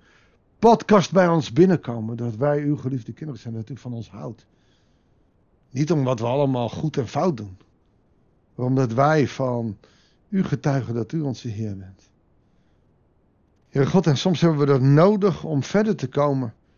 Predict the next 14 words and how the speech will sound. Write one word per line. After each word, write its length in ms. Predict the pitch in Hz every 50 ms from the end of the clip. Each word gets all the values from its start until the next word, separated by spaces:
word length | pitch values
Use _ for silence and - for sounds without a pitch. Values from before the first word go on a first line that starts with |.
| _ _ _ _ _ _ _ _ _ _ _ _ _ _ _ _ _ _ _ _ _ _ _
Verder 340 | _ - - 180 196 208 196
te 100 | 151 180
komen 340 | - - 214 208 196 190 185
als 280 | 165 156 156 - - -
uw 120 | 202 196
geliefde 580 | - - - 147 143 180 170 - - - 131 113 - _ _ _ _ _ _
kinderen. 420 | - - 143 127 123 110 107 104 - _ _ _ _ _ _ _ _ _ _ _ _ _ _ _ _ _ _ _
En 300 | _ - 131 131 127 127
vanuit 480 | - - 143 139 135 135 151 170 151 -
die 160 | 170 190 185
liefde 420 | 151 139 143 - - - 104 95 - _ _ _ _ _ _ _ _ _
gaan 300 | _ - - 127 123 123
werken. 440 | 117 127 120 110 104 - - 110 - _ _ _ _ _ _ _ _ _ _ _ _ _ _ _ _ _ _ _ _ _ _ _ _ _ _ _ _ _ _ _ _ _ _ _ _ _ _ _
Heer, 380 | _ - 120 131 147 151 147 -